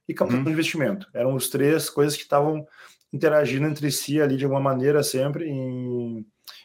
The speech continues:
Speaker 1: em destaque. Ah, obviamente, inteligência, inteligência artificial foi o maior tópico, né, do momento, todo
Speaker 2: Uhum.
Speaker 1: mundo tá de alguma maneira falando disso, seja ou falando como fazer, ou eu não sei fazer, ou o que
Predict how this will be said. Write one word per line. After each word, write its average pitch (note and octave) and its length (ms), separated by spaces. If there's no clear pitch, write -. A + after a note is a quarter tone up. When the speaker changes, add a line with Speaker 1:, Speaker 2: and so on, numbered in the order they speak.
Speaker 1:
em B2 60
destaque. B2 600
Ah, C#3 400
obviamente, D3 920
inteligência, C#3 360
inteligência C3 360
artificial C3 640
foi B2 260
o B2 60
maior C3+ 300
tópico, C#3+ 580
né, A#2 80
do A2+ 100
momento, A#2+ 380
todo - 240
Speaker 2:
Uhum. B2 140
Speaker 1:
mundo C#3 180
tá C3+ 80
de A#2+ 60
alguma B2+ 180
maneira B2 180
falando A#2+ 360
disso, C3 400
seja D#3+ 600
ou D#3+ 540
falando C#3+ 500
como D#3+ 320
fazer, D#3+ 720
ou D#3 540
eu D3 120
não D3 160
sei E3 280
fazer, C#3+ 560
ou - 340
o - 20
que - 100